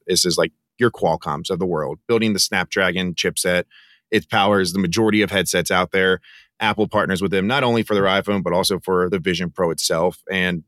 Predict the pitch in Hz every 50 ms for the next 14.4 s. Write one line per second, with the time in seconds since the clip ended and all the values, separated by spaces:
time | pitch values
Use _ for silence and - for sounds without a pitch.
0 | - 98 - - _ - 107 90 80 107 104 - 90 - 101 101 92 101 87 92
1 | 92 95 95 92 85 92 87 92 87 - 87 87 80 - - 80 73 73 73 -
2 | - - 57 58 - _ _ - 87 90 82 85 82 - - - - 104 107 113
3 | 110 - - 113 113 117 113 110 - - 104 98 95 95 85 - 92 80 - 90
4 | 95 92 - - - _ _ _ - 95 92 85 - - 101 98 87 98 104 98
5 | 98 95 95 95 92 87 - - - - - - _ _ _ _ _ _ _ _
6 | _ _ _ _ _ - - _ _ _ _ _ _ _ - 104 - - - 127
7 | 123 - - - 123 - - - 107 - 110 - - - 110 - 113 98 101 90
8 | 73 - 87 80 - - - - - - 98 107 104 110 107 - - 117 110 104
9 | 101 92 95 101 98 82 95 90 - 95 101 98 92 85 - 92 82 - - 90
10 | 80 69 64 60 80 90 98 104 98 - 95 92 92 92 82 82 85 - - -
11 | 92 87 85 78 82 - - 101 92 80 82 85 - - 131 123 139 139 135 127
12 | 113 101 120 110 - 214 180 180 156 143 143 131 123 104 - 123 120 113 - 104
13 | - 113 107 95 92 101 98 95 95 - 104 92 92 85 76 90 92 98 104 120
14 | 123 120 101 82 95 92 87